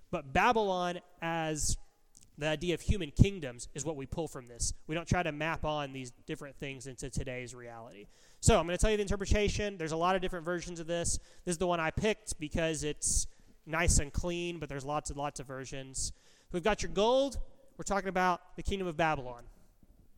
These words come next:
After Babylon comes the Medo-Persian Empire. We'll talk about them a little bit when we get to the end of the book of Daniel, or the end of our sermons on Daniel, because Persia takes over before Daniel, uh, dies and while he's still going.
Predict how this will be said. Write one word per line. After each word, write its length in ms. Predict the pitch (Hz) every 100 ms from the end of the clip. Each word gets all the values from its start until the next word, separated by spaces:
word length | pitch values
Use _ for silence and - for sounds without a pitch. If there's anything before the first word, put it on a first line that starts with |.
| - -
After 240 | 175 185
Babylon 520 | 175 180 190 190 196 196
comes 240 | 185 165
the 100 | 160
Medo-Persian 720 | 156 175 180 175 185 175 175
Empire. 500 | 160 170 - 185 190
We'll 120 | 180
talk 180 | 160 180
about 140 | 180 165
them 120 | 165
a 40 |
little 260 | 156 165 165
bit 140 | 170
when 80 | 151
we 80 | 143
get 120 | 151
to 60 | 151
the 140 | 143
end 180 | 139 151
of 60 | 156
the 80 |
book 160 | 147 160
of 80 | 156
Daniel, 460 | 156 160 170 170 - - _ -
or 200 | 160 147
the 60 | 151
end 120 | 165
of 80 | 170
our 80 | 139
sermons 360 | - 170 147
on 120 | 139
Daniel, 420 | 127 127 123 127 123 - -
because 320 | 147 143 156
Persia 400 | 151 180 170 156
takes 340 | 151 160 151 -
over 240 | 143 139
before 400 | 131 127 151 139
Daniel, 520 | 131 131 131 123 123 - _ _ _ 139
uh, 300 | 127 123 117
dies 560 | 123 123 120 117 - - - -
and 100 | 127
while 140 | 127
he's 200 | 110 123
still 220 | - 131
going. 360 | 120 123 120